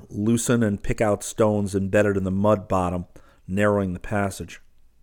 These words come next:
On the other side of that danger point, he was free to wriggle on. Could the box trace him now? He had no idea of the principle on which it operated. He could only hope not. Then before him,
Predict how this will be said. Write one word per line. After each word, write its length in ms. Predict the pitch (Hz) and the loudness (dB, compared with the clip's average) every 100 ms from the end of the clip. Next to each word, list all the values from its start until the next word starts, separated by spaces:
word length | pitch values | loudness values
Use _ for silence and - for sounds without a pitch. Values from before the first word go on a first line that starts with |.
| - _ _ - | -20 _ _ -8
On 100 | 101 | 0
the 80 | 110 | 4
other 160 | 120 | 4
side 300 | 120 - 117 | 4 4 4
of 60 | 110 | 6
that 260 | 110 104 - | 4 2 0
danger 340 | 113 117 104 | 0 2 0
point, 380 | - 98 92 - - _ | -2 -4 -6 -6 -16 _
he 120 | - | -6
was 100 | 95 | -6
free 320 | - - 113 | -6 0 0
to 140 | 98 95 | 0 -2
wriggle 320 | 98 92 98 | 0 0 0
on. 340 | 98 92 87 - _ _ _ _ _ - _ _ - _ | 0 0 -4 -12 _ _ _ _ _ -20 _ _ -20 _
Could 140 | - 101 | -12 -6
the 80 | 95 | -4
box 420 | 98 98 - - | -2 -2 -4 -4
trace 320 | - 110 - | 0 0 0
him 160 | 90 85 | -4 -4
now? 440 | 87 98 120 160 - - - - - _ _ _ | -2 -2 -2 -6 -14 -20 -20 -20 -20 _ _ _
He 140 | 113 | -6
had 160 | 110 104 | -4 -2
no 280 | 117 127 | 0 4
idea 380 | 117 104 107 104 | 4 4 2 2
of 80 | 95 | 2
the 80 | 92 | -2
principle 540 | - 117 107 - 90 | -2 -2 -2 -6 -6
on 140 | 90 92 | -4 -4
which 180 | 95 | -4
it 60 | 90 | -4
operated. 600 | 92 98 92 85 80 78 - - - - - _ - _ _ - | -2 -4 -4 -6 -6 -10 -16 -20 -20 -20 -20 _ -20 _ _ -20
He 120 | - | -8
could 120 | 101 | 0
only 200 | 107 117 | 2 4
hope 320 | 92 104 104 - | 2 2 2 0
not. 440 | 95 107 80 - - - - - _ - - _ _ - - _ - | 0 0 0 -8 -16 -20 -20 -20 _ -20 -20 _ _ -20 -20 _ -6
Then 240 | 110 123 135 | 4 6 6
before 380 | 123 143 139 | 6 8 6
him, 300 | 110 113 101 | 8 4 2